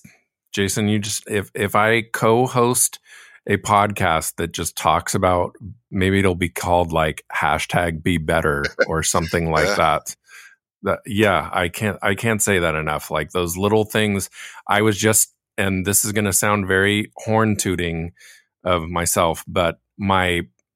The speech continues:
Speaker 1: office mate and I will typically go out to lunch on Fridays, and we will walk through the parking lot to our car or, or to his car, I'm sorry, but,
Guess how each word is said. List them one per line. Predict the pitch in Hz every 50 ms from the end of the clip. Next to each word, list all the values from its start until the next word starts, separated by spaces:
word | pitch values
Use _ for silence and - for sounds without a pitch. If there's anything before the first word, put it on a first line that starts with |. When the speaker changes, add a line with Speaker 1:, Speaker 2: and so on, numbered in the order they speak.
| _ _ _ _ _ _ -
Speaker 1:
office | 110 110 110 - 110 98 - -
mate | 104 98 98 101
and | 101 90
I | 87 87 90
will | 85 82 90 87 85
typically | - - - 123 107 110 - 101 98 92
go | 82 90 87 87
out | 87 87 85 82 -
to | - 92
lunch | 87 82 82 82 82 -
on | 85 78 78 78
Fridays, | - - 80 78 76 73 73 71 76 76 - - - _ - - - - - - _ _ -
and | 95 92 90 87 82 85 82 80 80 80 - _ _ _ _ _ -
we | 98 104 113 120
will | 123 127 127 123 113 92
walk | 82 85 87 80 82 85 - _ - - - - -
through | - 104 92
the | 87 85
parking | - - 92 87 - 95 90 82
lot | 85 82 82 90 - -
to | - 101 87
our | 80 78 78
car | - - 76 76 80 92 104 104
or, | 92 87 87 85 85 82 82 82 - _ - - - _ _ _
or | - 104 95 85
to | - - - 95 87
his | 90 85 - -
car, | - 85 80 80 82
I'm | 82 82
sorry, | - - 87 85 87 90
but, | 85 82 92 85 82 82